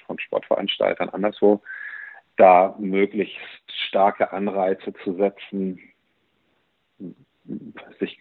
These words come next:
mit, also klimafreundlich anzureisen. Ähm, aber man wird trotzdem über eine Verkehrswende reden müssen. Man muss im Zweifel eben auch darüber reden, wie sieht eigentlich die, äh, Anbindung aus an den öffentlichen Personennahverkehr.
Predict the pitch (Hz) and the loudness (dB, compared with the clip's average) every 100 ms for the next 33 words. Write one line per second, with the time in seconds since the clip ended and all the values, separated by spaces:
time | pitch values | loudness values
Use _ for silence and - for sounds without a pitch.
0 | 92 101 92 - - 76 87 87 - 107 | -10 -6 -6 -8 -8 -4 -2 -2 0 4
1 | 104 - 98 87 90 - 98 - 104 101 | 4 4 0 0 -2 -4 -6 -4 0 4
2 | 107 110 113 - - - - - - - | 4 2 -4 -8 -18 -18 -16 -18 -20 0
3 | 98 98 98 95 95 _ _ _ - 101 | 4 4 4 0 -2 _ _ _ 0 2
4 | 98 98 98 98 92 92 101 - 123 113 | 4 2 2 0 0 4 4 4 2 2
5 | - 110 101 101 104 - _ - - - | 0 2 4 2 -2 -6 _ -20 -14 -8
6 | - 101 101 107 104 - 107 - 117 101 | -2 2 2 2 -2 2 2 2 -4 -4
7 | 87 90 95 101 104 104 - 101 95 98 | -4 -4 -6 -8 -16 -16 -14 -10 -6 -6
8 | 101 101 - 95 92 98 92 98 95 - | -6 -6 2 2 4 2 2 0 -6 -6
9 | 95 95 92 98 95 85 95 92 92 92 | -2 0 2 2 0 0 0 0 -2 -2
10 | 98 101 98 95 - 98 95 95 - - | -2 -4 -4 -6 -4 -2 -2 -4 -12 -6
11 | - - 101 98 92 95 95 98 117 113 | -2 0 0 0 0 -2 0 4 4 2
12 | 98 87 - - - 92 - 87 90 92 | -6 -6 -8 -10 -16 -18 -10 -8 -10 -8
13 | 92 - - - - | -10 -8 -14 -8 -10